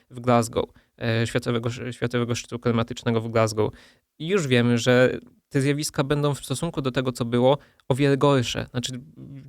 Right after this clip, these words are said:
wskazując tylko na kilka, na kilka da-, jakby najbardziej szacunkowych, szacunkowych predykcji. Mamy siedem razy więcej fal upałów, które spotka noworodki, e, od tysiąc-, o, które urodzą się w dwa tysiące dwudziestym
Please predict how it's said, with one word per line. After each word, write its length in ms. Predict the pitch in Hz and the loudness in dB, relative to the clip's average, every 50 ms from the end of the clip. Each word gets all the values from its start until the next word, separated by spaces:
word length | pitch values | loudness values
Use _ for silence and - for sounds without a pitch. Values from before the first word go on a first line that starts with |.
| 135 143 135 - | -20 -20 -20 -18
wskazując 540 | - - - - 147 139 147 151 147 143 - | -16 -14 -2 0 2 2 2 2 0 0 0
tylko 300 | - 170 165 156 - 151 | 0 -2 0 0 0 0
na 100 | 139 131 | 0 0
kilka, 320 | - - 139 - - 143 | 0 -2 -4 0 0 0
na 100 | 127 135 | 0 0
kilka 320 | 131 - 143 135 - 139 131 | 0 -4 -6 0 2 2 2
da-, 120 | 127 135 135 131 131 - | 4 2 0 0 -2 -4
jakby 240 | 131 127 131 127 | -4 -4 -4 -4
najbardziej 420 | 135 135 131 135 147 143 135 131 123 | -2 -2 2 2 2 2 2 2 0
szacunkowych, 600 | - 135 - - 131 123 - 127 120 127 120 - _ _ _ _ _ | -2 -4 -4 -4 -4 -2 0 0 0 0 -4 -8 _ _ _ _ _
szacunkowych 460 | - 135 127 139 135 - 131 123 - | -6 -2 -2 0 2 2 2 2 2
predykcji. 420 | - 135 123 123 120 - - - 117 | 0 2 2 2 0 0 -2 -2 0
Mamy 160 | 110 117 120 | 2 2 2
siedem 340 | - - 156 147 147 143 139 | 2 2 2 2 2 2 2
razy 280 | 139 135 131 127 131 | 4 2 2 2 0
więcej 360 | 123 131 135 135 131 - 127 | 0 0 -2 -2 -2 -2 -4
fal 220 | 120 - 139 127 123 | 0 2 2 2 4
upałów, 560 | 113 123 - 139 127 120 117 113 113 - - | 2 2 4 6 6 6 6 4 2 0 -6
które 220 | - - 123 123 | -6 -2 0 0
spotka 480 | 120 - - 127 - - - 127 120 120 120 - _ _ _ _ - | 0 -2 -6 -14 -14 -4 0 2 2 2 0 -4 _ _ _ _ -4
noworodki, 840 | 135 131 131 131 127 131 131 131 135 123 123 - - - 120 110 - _ _ _ _ _ - | 0 2 2 4 4 6 6 6 4 4 0 -4 -6 -6 -6 -6 -6 _ _ _ _ _ -4
e, 240 | 127 117 113 117 117 - | -2 0 0 0 2 4
od 200 | 139 139 135 - | 2 2 2 0
tysiąc-, 380 | - - 135 127 - 135 123 120 | -6 -10 -6 -4 -2 -2 -2 0
o, 240 | - 139 127 131 131 | 2 2 4 4 2
które 280 | 127 - - 139 135 143 | 0 0 0 0 2 2
urodzą 280 | 135 131 127 123 127 | 2 2 2 2 0
się 120 | 117 - 127 | 0 0 -2
w 40 | 123 | -2
dwa 140 | 120 127 | 0 -2
tysiące 340 | 120 - - 135 127 117 123 | -4 -2 -2 -4 -2 -2 -4
dwudziestym 480 | 117 117 120 117 120 120 - 123 117 | -6 -6 -4 -2 -2 -2 -2 -4 -6